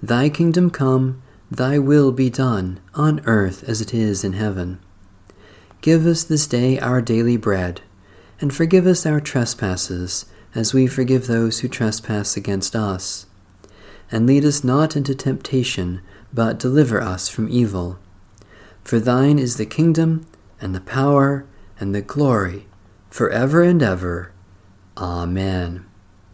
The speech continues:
Let us live as those who are dead to sin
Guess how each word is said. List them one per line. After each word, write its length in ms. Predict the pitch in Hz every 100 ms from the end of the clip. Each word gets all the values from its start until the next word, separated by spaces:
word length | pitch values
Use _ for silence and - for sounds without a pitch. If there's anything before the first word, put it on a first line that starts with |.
| - - - - - - - - - - - - _ _ -
Let 140 | 131 170
us 180 | 160
live 260 | 156 160 151
as 140 | 131
those 360 | - 117 139 127
who 80 | 117
are 100 | 104
dead 320 | 98 123 147
to 100 | 180
sin 520 | - 123 110 107 110